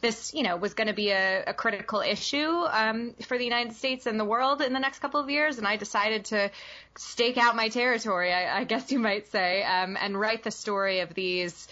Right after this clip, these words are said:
countries that had been dealing with the, the Russian disinformation threat long before we even recognized it. Um, and so the book goes through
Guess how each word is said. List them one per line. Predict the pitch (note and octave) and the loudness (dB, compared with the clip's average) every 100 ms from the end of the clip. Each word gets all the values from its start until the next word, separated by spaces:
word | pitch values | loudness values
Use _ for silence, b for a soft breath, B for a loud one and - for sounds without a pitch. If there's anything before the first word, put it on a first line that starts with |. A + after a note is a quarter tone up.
| B B _ | B B _
countries | - A#3 G#3+ G#3 | -2 0 0 0
that | G#3 F#3+ | 0 -2
had | F3+ | -2
been | F#3+ | -4
dealing | F3+ F#3+ F#3 F3+ | 0 2 2 2
with | F3 F3 - | 0 -2 -4
the, | E3+ F3+ E3+ E3 | -2 0 0 -2
the | F3 F3 | -2 0
Russian | F3+ F3 F3+ | -2 -2 -4
disinformation | F3+ E3+ F3+ E3+ E3+ E3 E3 E3+ | -4 -6 -6 -6 -4 -4 -4 -6
threat | E3 E3 D#3+ | -2 -2 0
long | F#3 F#3+ F#3+ F3+ | 4 4 4 0
before | F3 F#3 E3 | -4 -2 0
we | E3 E3+ | 0 -2
even | E3+ D#3+ D#3 | -2 -4 -4
recognized | E3 - - D#3 D3 E3+ - | -4 -6 -12 -10 -8 -8 -6
it. | D3+ C3+ - B B - | -4 -4 -10 B B -2
Um, | F3+ F3+ F3+ | 0 2 0
and | F#3 | -4
so | F3 G3+ | -2 -2
the | F#3 | 0
book | F3+ G#3+ - | -2 -2 0
goes | G3+ F#3+ | -2 -2
through | - G3+ F#3+ F#3 | -4 -2 0 -2